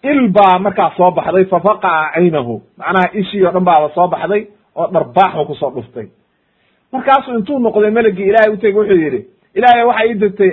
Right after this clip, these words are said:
addoon addoommadaada ka mid oo aan geeriba rabin." Markaasaa Ilaahay waxa uu ku yidhi, "Orod inta ku noqotay waxaa dhahdaa, gacantaada waxaad saartaa dibi. Gacantaadu intay qabato dhabarka inta ka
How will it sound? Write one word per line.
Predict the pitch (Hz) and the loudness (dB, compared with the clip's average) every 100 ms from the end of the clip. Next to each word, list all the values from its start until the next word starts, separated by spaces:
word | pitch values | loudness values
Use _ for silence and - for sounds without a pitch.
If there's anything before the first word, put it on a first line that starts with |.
| 170 | 0
addoon | 170 175 226 | -4 0 0
addoommadaada | 190 180 196 220 208 185 | 0 0 2 6 6 4
ka | 190 | 2
mid | 208 202 | 2 2
oo | 180 | 2
aan | 175 156 | 0 2
geeriba | 180 185 165 | 4 6 4
rabin." | 139 123 107 - - _ _ _ _ _ _ | 0 -4 -8 -14 -20 _ _ _ _ _ _
Markaasaa | 156 226 262 240 | 0 0 2 0
Ilaahay | 226 233 240 | 2 4 2
waxa | 226 220 | 2 0
uu | 190 | 0
ku | 262 | 0
yidhi, | 233 147 - _ _ _ _ | 0 -2 -6 _ _ _ _
"Orod | 247 262 208 | 0 2 0
inta | 208 254 | -2 -2
ku | - | -2
noqotay | 254 220 190 208 | -2 0 2 2
waxaa | 208 185 | 2 2
dhahdaa, | 151 135 123 113 _ _ _ _ _ _ _ _ _ _ | 0 0 -2 -6 _ _ _ _ _ _ _ _ _ _
gacantaada | 127 120 180 226 247 - 220 196 190 | -12 -4 -4 -2 -4 0 2 2 2
waxaad | 214 214 190 - | 2 0 -4 -2
saartaa | 175 160 175 156 | -2 0 -2 -2
dibi. | 135 202 156 - _ _ _ _ _ _ _ _ _ _ _ _ _ - | 0 -2 -4 -8 _ _ _ _ _ _ _ _ _ _ _ _ _ -10
Gacantaadu | 156 180 277 269 262 226 214 226 | -4 -2 -2 -2 2 2 2 -2
intay | 262 - 196 190 | -4 0 -2 0
qabato | 185 180 175 220 214 - | 0 2 0 0 -2 -2
dhabarka | 208 220 196 202 | 0 2 2 -2
inta | 175 214 | -2 -2
ka | 220 | -2